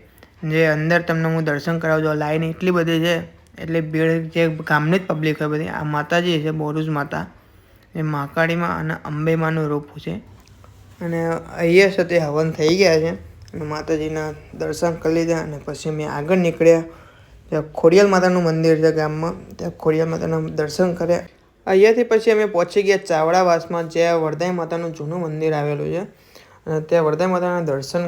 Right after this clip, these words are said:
કર્યા. અને તમે નીચે જોશો, જો તમને બતાવું, નીચે અહીંયા આ છે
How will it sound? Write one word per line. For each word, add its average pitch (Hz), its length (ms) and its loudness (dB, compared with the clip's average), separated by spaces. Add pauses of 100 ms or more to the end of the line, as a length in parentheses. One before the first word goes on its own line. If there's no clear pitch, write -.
કર્યા. 165 260 -4 (200)
અને 147 160 -6 (220)
તમે 165 240 -2 (960)
નીચે 190 480 4
જોશો, 170 400 6
જો 170 180 2
તમને 165 260 -2
બતાવું, 156 460 0 (500)
નીચે 185 380 4 (160)
અહીંયા 202 540 6 (120)
આ 185 260 4
છે 196 120 2